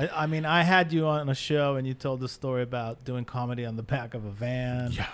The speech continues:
Speaker 1: and Zoom
Speaker 2: Back of a
Speaker 1: shows.
Speaker 2: pickup truck.
Speaker 1: So you stopped with that once you got busy with the app and all that?
Speaker 2: Yeah, pretty much, man. I do some Zoom shows here and there, man, with,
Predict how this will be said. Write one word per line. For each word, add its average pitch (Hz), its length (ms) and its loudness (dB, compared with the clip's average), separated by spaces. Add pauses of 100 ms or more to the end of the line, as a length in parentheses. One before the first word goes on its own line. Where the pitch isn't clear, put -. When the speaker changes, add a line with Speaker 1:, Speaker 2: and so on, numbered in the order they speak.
(240)
Speaker 1:
and 120 200 -2
Zoom 143 360 2
Speaker 2:
Back 127 240 6
of - 0 -
a 139 40 2
Speaker 1:
shows. 131 240 4
Speaker 2:
pickup 123 300 12
truck. - 300 8
Speaker 1:
So 160 120 0
you 147 160 4
stopped 160 540 4
with 175 160 0
that 175 240 2
once 170 240 2
you 160 80 0
got 156 460 0
busy 151 260 2
with 147 160 0
the 139 80 -6
app 143 400 -4
and 165 100 -8
all 165 200 -6
that? 180 280 -8
Speaker 2:
Yeah, 190 380 4
pretty 180 320 0
much, 139 320 4
man. 107 180 6
I 165 80 4
do 175 200 2
some 123 200 2
Zoom 123 280 6
shows 117 400 4
here 113 220 6
and 107 140 8
there, 107 240 10
man, 104 400 6
with, 92 160 2